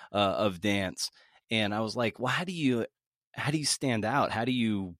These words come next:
you know, break through?" And she's just like, "Well, the, the dancers that tend to do best are the ones who intrinsically know who they are as a dancer."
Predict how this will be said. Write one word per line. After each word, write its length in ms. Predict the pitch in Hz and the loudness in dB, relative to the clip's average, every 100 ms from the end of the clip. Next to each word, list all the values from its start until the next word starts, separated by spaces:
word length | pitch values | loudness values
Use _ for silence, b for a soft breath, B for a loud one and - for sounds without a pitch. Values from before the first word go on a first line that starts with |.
| _ _ _ - | _ _ _ -14
you 200 | 95 104 | -6 -4
know, 120 | 98 | -4
break 440 | 90 98 113 - | -4 -2 0 -2
through?" 560 | - 113 107 113 101 85 | -8 0 4 6 4 0
And 180 | 92 92 | -4 -6
she's 240 | 120 107 | -6 -4
just 200 | 113 - | -4 -2
like, 260 | 110 98 - | -2 -4 -4
"Well, 200 | 113 117 | -4 0
the, 300 | 113 101 95 | 2 2 0
the 120 | 117 104 | -4 -2
dancers 480 | 131 170 175 151 | -2 -2 -4 -4
that 180 | 127 110 | -4 -6
tend 280 | - 120 113 | -4 -4 -4
to 80 | 117 | -4
do 200 | 110 104 | -2 -2
best 360 | 107 107 - | 0 -2 0
are 80 | 107 | -2
the 100 | 98 | -2
ones 360 | 98 113 117 - | 2 2 2 0
who 200 | 107 98 | -4 -4
intrinsically 720 | 92 - 120 101 - 104 98 | -4 0 0 0 -4 -2 0
know 240 | 98 107 | 2 2
who 160 | 98 104 | 2 -2
they 220 | 92 95 - | -2 -2 2
are 320 | 95 87 80 | 2 2 0
as 220 | 87 - | -4 -4
a 100 | 85 | -6
dancer." 540 | 78 76 71 62 57 | -8 -10 -8 -10 -10